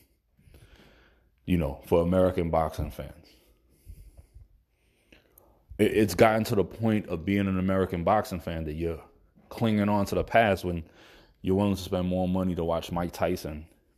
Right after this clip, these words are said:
fight Roy Jones in an exhibition match. And the highlight of that was two guys who, who are not known boxers, Jake Paul or Ryan Paul, I f-, keep forget, I get them confused,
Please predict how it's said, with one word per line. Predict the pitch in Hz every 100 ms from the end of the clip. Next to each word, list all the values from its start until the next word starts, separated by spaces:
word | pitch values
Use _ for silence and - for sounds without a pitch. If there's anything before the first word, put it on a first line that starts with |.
| - - - - _ _ _ - - - _ _
fight | - 104 90
Roy | 90 87
Jones | 92 95 87
in | 82
an |
exhibition | 87 85 80 104 - 80
match. | 78 78 - - -
And | 87
the | 85
highlight | 101 98 92 92
of | 101 87
that | 82
was | 82 -
two | - 98
guys | 95 92 92
who, | 92 82
who | 90 92 87
are | 92
not | 90 92
known | 90 90 82
boxers, | 87 87 82 78 - - - - - - _ _ _ _ - - 82
Jake | 101 101
Paul | - 107 92
or |
Ryan | 90 101 92
Paul, | 90 82 -
I |
f-, | - - _ _ _ _ _ _
keep | - 98
forget, | 92 85
I |
get | 87 90
them | 87
confused, | 82 82 92 85